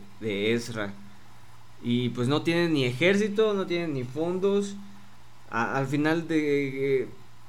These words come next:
pues lo tachan, ¿no? Como al-, algo personal de, de Hera.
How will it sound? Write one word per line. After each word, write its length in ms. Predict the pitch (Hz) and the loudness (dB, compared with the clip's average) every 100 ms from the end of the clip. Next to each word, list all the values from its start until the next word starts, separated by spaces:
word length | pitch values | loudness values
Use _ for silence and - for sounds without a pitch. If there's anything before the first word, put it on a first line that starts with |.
| - - | -14 -6
pues 160 | 170 175 | 0 4
lo 120 | 202 | 4
tachan, 400 | 202 262 - 165 | 4 2 2 2
¿no? 140 | 175 196 | 2 0
Como 200 | 170 151 | 0 0
al-, 180 | 156 - | -2 -2
algo 320 | 147 151 165 | 0 0 -2
personal 640 | - 143 123 127 120 120 117 | 2 2 2 -2 0 0 -2
de, 100 | 104 - 113 | -6 -8 -4
de 160 | 107 104 | -4 -4
Hera. 200 | 101 | -6